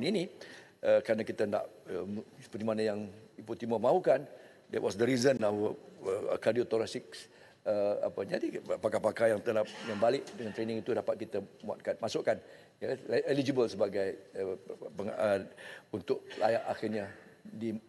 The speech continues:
di, eh, dimasukkan dalam pendaftaran N S R, ya. Dan paling tidaknya first quarter, insya-Allah, ya, saya tak maulah ganjak gol lagi. Tiang golnya saya nak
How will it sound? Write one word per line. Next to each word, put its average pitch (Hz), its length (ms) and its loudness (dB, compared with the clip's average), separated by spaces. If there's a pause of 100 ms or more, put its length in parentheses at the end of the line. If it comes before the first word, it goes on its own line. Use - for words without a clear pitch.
di, 110 160 -4
eh, 104 320 -2
dimasukkan 101 560 2
dalam 95 320 4 (400)
pendaftaran 113 480 4
N 104 160 -4
S - 160 -8
R, 143 320 6 (160)
ya. 127 160 0 (480)
Dan 117 320 4 (160)
paling 240 240 0
tidaknya 202 720 6
first - 320 -2
quarter, 123 640 4 (880)
insya-Allah, 120 520 2 (280)
ya, 127 280 2 (440)
saya 123 120 0
tak - 160 2
maulah 113 240 0
ganjak 110 400 2
gol 110 240 2
lagi. 104 320 -4 (480)
Tiang 117 240 2
golnya 113 320 0
saya 120 240 2
nak 117 160 0